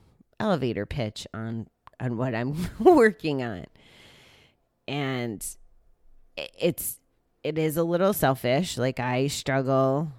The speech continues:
I always think of, like, a mall, like, trying to walk a straight line in a mall. But if there's children on the loose, like, you can't walk a straight line 'cause they don't know their own space. And there's adults that do this too, but,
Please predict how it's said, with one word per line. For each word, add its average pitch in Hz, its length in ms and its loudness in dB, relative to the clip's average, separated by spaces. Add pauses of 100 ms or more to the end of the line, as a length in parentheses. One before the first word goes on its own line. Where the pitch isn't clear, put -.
(540)
I 139 160 -4
always 147 280 0
think 151 220 -2
of, 143 140 -2
like, 135 280 0
a 143 80 -2
mall, 131 600 0
like, 120 160 -2
trying 135 300 -2
to 139 80 2
walk 135 260 0
a 139 60 -4
straight 131 280 -4
line 127 240 -2
in 131 140 -2
a 131 40 0
mall. 127 360 0
But 127 160 0
if 127 140 -6
there's 131 280 -4
children 139 420 -2
on 135 180 0
the 135 120 0
loose, 135 380 0
like, 127 180 -4
you 131 80 -6
can't 123 260 -2
walk 127 220 0
a 147 60 -2
straight 127 240 -4
line 123 280 -4
'cause 151 140 -8
they 127 140 -4
don't 127 180 -2
know 131 140 0
their 127 180 -2 (140)
own 135 260 -4
space. 120 640 -6 (120)
And 175 120 2
there's 190 180 6
adults 175 420 4
that 147 160 0
do 143 160 0
this 143 240 -2
too, 139 340 0
but, 127 340 -2